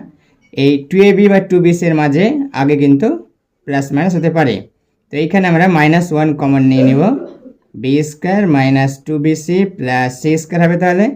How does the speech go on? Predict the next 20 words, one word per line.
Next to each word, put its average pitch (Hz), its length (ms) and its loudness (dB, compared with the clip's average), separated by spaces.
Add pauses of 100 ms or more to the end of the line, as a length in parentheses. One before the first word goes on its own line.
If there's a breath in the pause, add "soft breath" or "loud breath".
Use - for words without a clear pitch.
(880)
এবার 180 260 0 (720)
এ - 20 0 (140)
স্কয়ার 202 300 0 (100)
মাইনাস 156 380 2 (140)
এইটা 143 240 -2
হবে 160 140 0 (140)
বি 147 80 2 (140)
মাইনাস 135 380 2
সি 135 120 -4 (140)
এর 220 80 2 (440)
হোল 123 120 -6 (140)
স্কয়ার। 107 260 -10 (220)
দেখো, 139 300 -2 (680)
এ 156 40 2 (140)
স্কয়ার 170 440 0 (1160)
মাইনাস 151 340 2 (120)
টু 165 80 -2 (140)
এ - 20 4 (100)
বি 160 140 4 (1080)
প্লাস 165 320 -2